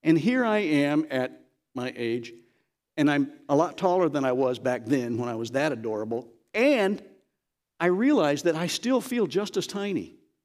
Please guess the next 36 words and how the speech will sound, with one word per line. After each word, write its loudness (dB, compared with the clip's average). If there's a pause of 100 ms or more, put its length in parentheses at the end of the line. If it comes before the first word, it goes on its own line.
(580)
in 6
that 2
vastness -2
of -8
God's -6
creation. -4 (480)
And 0
I 0
thought, -6
"That's -4
a -4
good -2
thing." -8
It 6
felt 2
good 2
to 2
remember 4 (300)
what 2
it 2
feels 0
like 0
to -6
be 2
small, -6 (760)
because 2
I 4
needed 4
to 0
be 2
reminded 4
that -4
God 2
is 2
so 2
vast 0